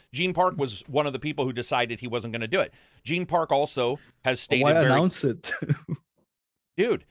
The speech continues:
Speaker 1: it's, it's what I say in the Discord sometimes. If people are talking about a game, you do not need to jump in and say, "Here are the ten reasons I don't wanna play the game and why I wanna be a part of the discussion still." That is stupid.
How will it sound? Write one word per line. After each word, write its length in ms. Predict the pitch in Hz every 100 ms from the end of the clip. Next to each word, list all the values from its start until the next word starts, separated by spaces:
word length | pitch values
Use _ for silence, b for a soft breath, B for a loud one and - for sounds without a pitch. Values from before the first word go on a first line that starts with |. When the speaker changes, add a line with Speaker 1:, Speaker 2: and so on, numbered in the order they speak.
| _ _ _ -
Speaker 1:
it's, 240 | 165 - -
it's 160 | 156
what 160 | 123 170
I 80 | 208
say 240 | - 202
in 80 | 196
the 80 | 156
Discord 440 | 175 - 131 101
sometimes. 580 | - 107 110 87 87 - _ _ -
If 140 | 113
people 240 | 156 185
are 60 | 208
talking 280 | 190 180 175
about 180 | 160 143
a 40 |
game, 320 | 120 147 123
you 160 | 107 147
do 120 | 180
not 280 | 170 160 139
need 280 | 147 143 95
to 60 |
jump 320 | 104 123 123 135
in 100 | 123
and 120 | 104
say, 240 | - 110
"Here 220 | 98 135 151
are 40 |
the 100 | 107
ten 300 | - 131 131
reasons 420 | 123 120 101 98 -
I 140 | 113
don't 140 | 127 123
wanna 120 | 117
play 220 | - 117
the 80 | 104
game 300 | 98 113 101
and 120 | 101
why 260 | 101 107 107
I 220 | 101 110 120
wanna 240 | 117 107
be 140 | 101
a 60 | 101
part 220 | - 113
of 80 | 107
the 80 | 98
discussion 520 | - - 90 - 87
still." 380 | - 104 82 - _ _ _ _ _ _ _ _
That 220 | 131 143 147
is 100 | 110
stupid. 480 | - 135 107 71